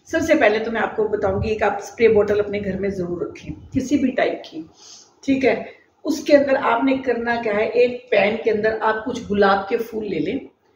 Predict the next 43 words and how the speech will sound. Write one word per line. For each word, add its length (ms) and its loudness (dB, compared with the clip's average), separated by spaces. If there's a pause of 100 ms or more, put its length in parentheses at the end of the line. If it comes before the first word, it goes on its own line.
(200)
गुलाब 400 4
के 80 0
फूल 240 -4
को 180 0
पानी 400 -2
के 60 0
अंदर 260 0
बॉयल 400 0
कर 200 -2
लें, 220 -4
अच्छे 320 0
से 140 -2
बॉयल 280 0
कर 180 -4
लें, 240 -8 (360)
बॉयल 260 4
करके 320 -2
छान 300 -4
लें, 200 -4
ठंडा 320 -2
कर 180 -4
लें। 180 -8 (400)
ठंडा 340 4
करके 380 0 (120)
उसके 240 -2
अंदर 380 0
थोड़ी 240 4
सी 220 0
ड्रॉप्स, 400 2
दो 260 2
तीन 260 -2
ड्रॉप्स 460 -2
जो 120 6
रोज 340 4
वाटर 220 -2
आता 220 -2
है 80 -2
बाजार 260 -4
से, 260 -4 (340)
वो 100 8
मिक्स 260 4
कर 220 -2
दें। 300 -8